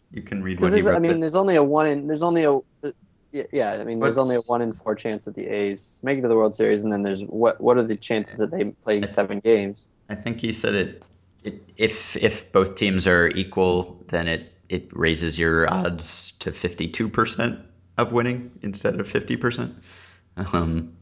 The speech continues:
Speaker 1: it's not
Speaker 2: Yeah, but they're, they're only like a, they're only like a twenty-five percent chance of making the World Series, even if they're a lock
Speaker 1: Right.
Speaker 2: to make the playoffs.
Speaker 1: Right. Anyway, so
Speaker 2: Anyways.
Speaker 1: <laughs> for most teams, of course, it's not,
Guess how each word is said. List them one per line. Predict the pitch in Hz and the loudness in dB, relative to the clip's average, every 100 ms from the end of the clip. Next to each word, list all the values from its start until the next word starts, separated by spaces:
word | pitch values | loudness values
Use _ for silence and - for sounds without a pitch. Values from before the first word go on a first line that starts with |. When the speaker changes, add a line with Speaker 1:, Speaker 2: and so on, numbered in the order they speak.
| - | -20
Speaker 1:
it's | 78 - 98 | -20 -6 0
not | 87 196 | 4 6
Speaker 2:
Yeah, | 180 | 8
but | 151 | 6
they're, | 143 156 151 | 6 4 4
they're | 165 160 | 4 6
only | 147 135 | 4 2
like | 123 | 2
a, | 120 117 - | 2 -2 -4
they're | 131 127 | 0 2
only | 117 113 | 2 -2
like | 104 | -2
a | 104 | -4
twenty-five | - 120 110 110 107 | -6 -6 -2 0 -2
percent | 120 101 | -4 -10
chance | - 101 95 | -8 -10 -6
of | 98 - _ _ - - _ - | -6 -6 _ _ -20 -20 _ -4
making | 117 117 | -2 -2
the | 104 | 0
World | 104 98 | 0 0
Series, | 107 98 92 - | 0 -2 -4 -6
even | 120 104 101 | -4 -2 -2
if | 92 | 0
they're | 95 95 - - _ | 0 0 -2 -8 _
a | - | 0
lock | 101 98 | 4 6
Speaker 1:
Right. | 92 92 | 4 2
Speaker 2:
to | 98 | -6
make | 92 _ _ | -10 _ _
the | 95 | -8
playoffs. | 98 98 - _ _ | -8 -8 -12 _ _
Speaker 1:
Right. | 90 80 - - - _ - - | 0 2 0 -10 -20 _ -4 2
Anyway, | 143 117 101 101 98 - - - | 6 8 6 6 0 -12 -20 -20
so | - - - 101 | -14 -4 2 4
Speaker 2:
Anyways. | 107 185 165 127 120 117 117 117 - | 6 6 8 8 8 8 8 6 4
Speaker 1:
<laughs> | |
for | - 131 | 0 2
most | 123 151 147 - - | 4 4 2 -6 -16
teams, | - 98 92 90 | -6 -4 -4 -6
of | 92 | -4
course, | - 92 90 | -2 -2 -2
it's | - | -6
not, | 87 85 - - | -2 -2 -4 -14